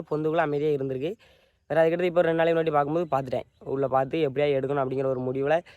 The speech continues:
நான் என்னென்னமோ பண்ணி பார்த்தேன், but எடுக்க முடியல. கடைசியா தான் இந்த ட்ராப் இது வந்து ஞாபகம் வந்துச்சு, "இதை வச்சு, வச்சு பார்ப்போம் மாட்டுதா" அப்படின்னு. கரெக்டா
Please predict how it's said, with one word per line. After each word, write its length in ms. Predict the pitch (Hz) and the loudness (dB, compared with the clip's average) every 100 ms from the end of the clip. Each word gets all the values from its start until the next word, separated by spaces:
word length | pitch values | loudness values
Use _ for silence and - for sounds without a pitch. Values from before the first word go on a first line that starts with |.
| _ _ | _ _
நான் 120 | 123 | -2
என்னென்னமோ 480 | 139 147 160 165 180 | 0 2 2 4 2
பண்ணி 220 | 160 156 | 2 0
பார்த்தேன், 280 | 151 147 156 | 0 0 0
but 140 | 143 | 0
எடுக்க 320 | 143 139 147 156 | 0 0 0 0
முடியல. 320 | 143 135 147 190 - _ _ 131 | 0 0 0 -2 -8 _ _ -2
கடைசியா 300 | 147 160 165 | 0 2 2
தான் 80 | |
இந்த 160 | 170 165 | 2 0
ட்ராப் 400 | 139 147 156 151 | 2 2 2 2
இது 260 | 151 151 147 | 0 2 2
வந்து 180 | 147 | 0
ஞாபகம் 340 | 143 135 139 123 | 0 0 -2 -4
வந்துச்சு, 140 | 120 | -6
"இதை 240 | 147 139 135 | -6 -2 -2
வச்சு, 260 | 131 147 | -2 -2
வச்சு 220 | 135 120 | -4 -4
பார்ப்போம் 320 | 127 123 131 117 | -6 -4 -6 -6
மாட்டுதா" 200 | 120 127 | -6 -6
அப்படின்னு. 340 | 120 120 175 - - - _ - | -4 -6 -6 -10 -20 -20 _ -4
கரெக்டா 300 | 135 147 170 | -2 2 2